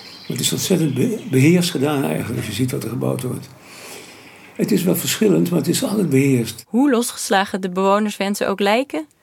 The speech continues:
Speaker 2: de enkele stedenbouwkundige regels die er waren, vindt Weber nog te beperkend. En toch.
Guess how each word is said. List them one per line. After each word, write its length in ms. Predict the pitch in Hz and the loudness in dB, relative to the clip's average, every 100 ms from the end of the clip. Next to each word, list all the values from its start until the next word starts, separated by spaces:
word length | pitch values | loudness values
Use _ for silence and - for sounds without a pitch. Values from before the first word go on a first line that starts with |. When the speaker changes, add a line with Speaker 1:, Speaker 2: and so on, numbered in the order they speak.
| _ _ - | _ _ -16
Speaker 2:
de 80 | - | -2
enkele 400 | 208 269 285 277 | 0 0 -2 -4
stedenbouwkundige 800 | - 202 196 185 196 190 180 | 0 0 0 0 0 -2 0
regels 360 | 180 185 220 240 | 0 0 0 -2
die 140 | 208 | 0
er 120 | 180 170 | 0 0
waren, 460 | 175 190 220 254 _ _ | 0 0 -2 -4 _ _
vindt 260 | _ 175 160 | _ -4 2
Weber 440 | 175 226 247 185 | 2 4 2 -2
nog 280 | 180 196 240 | -2 -4 -4
te 120 | - | -6
beperkend. 800 | 247 208 - 156 156 160 156 175 _ _ _ _ _ _ _ _ _ _ _ - | -4 -2 0 0 0 -6 -8 -12 _ _ _ _ _ _ _ _ _ _ _ -4
En 220 | 269 339 | -2 -2
toch. 380 | - 156 - | -2 -4 -6